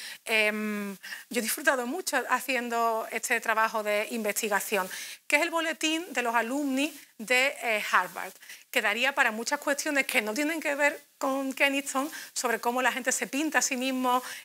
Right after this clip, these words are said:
qué describen como hitos de su carrera. Bueno, vamos a ver que desde, em, mil novecientos catorce, en esos boletines de alumni van a aparecer noticias de Kenniston, no anualmente, pero sí de cuando en cuando,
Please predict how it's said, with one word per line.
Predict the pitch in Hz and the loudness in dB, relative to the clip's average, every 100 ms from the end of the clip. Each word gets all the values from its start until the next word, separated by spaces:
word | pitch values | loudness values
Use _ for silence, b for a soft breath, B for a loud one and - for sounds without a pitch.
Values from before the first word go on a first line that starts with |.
| - | -6
qué | - 240 | 0 2
describen | 240 247 - 277 240 | 2 -4 -2 -2 -2
como | 226 226 226 | -2 -2 -2
hitos | 240 233 | 0 -2
de | 226 | -2
su | - | -4
carrera. | 233 214 220 269 269 262 277 B B B | 0 0 2 2 4 2 0 B B B
Bueno, | 240 196 170 B B | 2 2 2 B B
vamos | 233 254 277 | 0 0 2
a | 302 | 2
ver | 320 330 - _ | 4 2 -2 _
que | - | 2
desde, | 233 226 196 214 202 202 - - | 2 2 0 2 2 2 -2 -4
em, | 214 214 202 202 196 208 214 | 0 0 0 -4 -6 -4 -4
mil | - 254 | -2 0
novecientos | 277 - 294 294 | 2 0 -2 -2
catorce, | - 294 311 311 - 302 B B B B | 0 0 2 0 0 -2 B B B B
en | 247 | 0
esos | 220 220 269 | 2 2 0
boletines | 247 262 254 269 269 254 | 0 0 2 0 0 -2
de | 254 | 2
alumni | 262 254 294 302 294 349 B B | 2 2 -2 0 0 -2 B B
van | - 240 | 0 2
a | 240 | 2
aparecer | 240 254 254 277 285 | 2 2 2 0 0
noticias | 254 - 254 - 302 | 0 0 -2 2 0
de | 240 226 | 2 0
Kenniston, | 226 208 190 - 196 240 | 2 0 0 -4 -6 -4
no | 247 294 | -2 2
anualmente, | 294 277 277 285 294 339 427 B B B | 2 2 0 0 0 0 -2 B B B
pero | - | -2
sí | 202 254 | 0 0
de | 233 | 2
cuando | 240 240 | 2 0
en | 247 | -2
cuando, | 247 302 302 359 | 2 2 2 -4